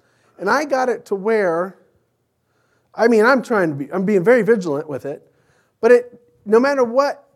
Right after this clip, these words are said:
just worst case scenario, if they get on there and say, "I'm just gonna erase whatever I've done or whatever I see," uh-uh. I can find a, I have kind of the master record of what's happening. And it can't be, you know, I can find out. Well,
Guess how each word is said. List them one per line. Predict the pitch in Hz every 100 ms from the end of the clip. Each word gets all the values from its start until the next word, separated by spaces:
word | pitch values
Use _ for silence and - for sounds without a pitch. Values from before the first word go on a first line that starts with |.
| -
just | 311 294
worst | 247 262 359 359
case | 294 254
scenario, | - 233 190 160
if | 156
they | 214
get | 202 226
on | 214
there | 202
and |
say, | 202 185
"I'm | 190 202
just | 190 -
gonna | 185
erase | 156 139 151 175 -
whatever | 160 160 151 143
I've | 127
done | 120 147 165
or | 156
whatever | 127 151 143
I | 135
see," | 127 - 160 180 185 _ -
uh-uh. | 143 - 147 127 _ _ _ _ _ _ _
I | 156
can | 165 160
find | 143 147 143
a, | 127 127
I | 135 143
have | 156 135
kind | - 143
of | 123
the | 131
master | 107 110 110 - 117
record | 113 117 127 117 110 - _ _ _ _ -
of | 143
what's | 143 135
happening. | 151 127 135 117 104 _ _ _ _ _
And | 147 160
it | 175
can't | - 165 160
be, | 165 156 147 - _ _
you | 156
know, | 147
I | 151
can | 165
find | 151 180 190
out. | 226 202 - _ _ _ _ _ _ _
Well, | 190 233 220 196 - _